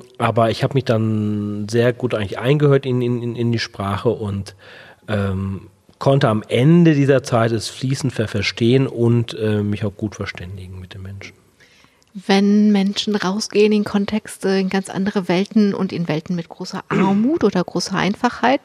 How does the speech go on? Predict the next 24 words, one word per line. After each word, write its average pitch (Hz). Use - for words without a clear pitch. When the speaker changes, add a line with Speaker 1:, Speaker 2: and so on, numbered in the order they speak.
Speaker 2:
das -
ist -
nicht 196
immer 202
das 233
Gleiche, 240
aber 185
manchmal 226
ist 254
es 240
das -
Gleiche, 247
ähm, 233
dann 240
haben 339
sie 254
durchaus 226
öfter 196
den 196
größeren 208
Kulturschock, -
wenn 202
sie 185
zurückkommen. -